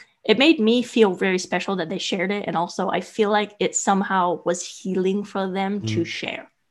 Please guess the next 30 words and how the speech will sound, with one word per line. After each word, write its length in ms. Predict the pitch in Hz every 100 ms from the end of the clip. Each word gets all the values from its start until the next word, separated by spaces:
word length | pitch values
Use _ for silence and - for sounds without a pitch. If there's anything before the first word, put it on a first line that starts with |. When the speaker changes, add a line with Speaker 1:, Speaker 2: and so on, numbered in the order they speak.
| _
Speaker 2:
Mm. 400 | 120 110 101 92 190
Speaker 1:
You 100 | 180
know, 220 | - -
even 260 | 202 190 196
if 160 | 185
it 120 | 185 180
didn't 200 | 180 175
change 280 | 185 185
their 100 | 185
life, 320 | 175 170 180 -
they're 120 | 202
still 260 | - - 170
living 260 | 180 180
that 180 | 180 160
life. 280 | 170 226 - _ _ _ _ _
But 260 | 185 - -
I, 60 | 196
th-, 160 | - -
I 100 | 208
feel 320 | 214 277 269
like 240 | 226 190 190
it 140 | -
somehow 460 | - 190 185 185 185
helped 380 | - - -
them. 260 | 226 - 220 _ _ _ 139
Speaker 2:
Mm. 380 | 101 95 82 73 _ _ - - - -
Can 180 | 156 151
you, 380 | 185 202 180 _ _ -
that's 180 | 127
beautiful. 560 | - 107 101 - 90